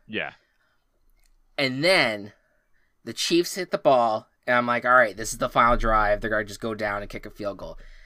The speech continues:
Speaker 1: And that, that part's important. This is the final drive.
Speaker 2: You think, well, no.
Speaker 1: <laughs>
Speaker 2: You think it's the final
Speaker 1: I,
Speaker 2: drive.
Speaker 1: I,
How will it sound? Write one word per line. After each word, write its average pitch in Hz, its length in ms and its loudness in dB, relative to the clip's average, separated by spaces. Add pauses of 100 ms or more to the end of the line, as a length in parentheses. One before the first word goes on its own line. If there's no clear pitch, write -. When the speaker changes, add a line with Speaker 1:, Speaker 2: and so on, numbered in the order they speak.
(200)
Speaker 1:
And 143 120 -2
that, 156 200 4
that 151 160 4
part's 170 240 2
important. 113 420 -4
This 131 180 -6
is 143 100 -12
the 143 80 -6
final 117 260 0
drive. 87 380 -6 (1500)
Speaker 2:
You 180 200 4
think, 269 240 6
well, 208 240 4
no. 180 320 6
Speaker 1:
<laughs> 165 420 -12
Speaker 2:
You 214 140 0
think 302 280 4
it's - 140 0
the - 100 6
final 120 220 4
Speaker 1:
I, 165 140 8
Speaker 2:
drive. 120 220 0
Speaker 1:
I, 165 120 8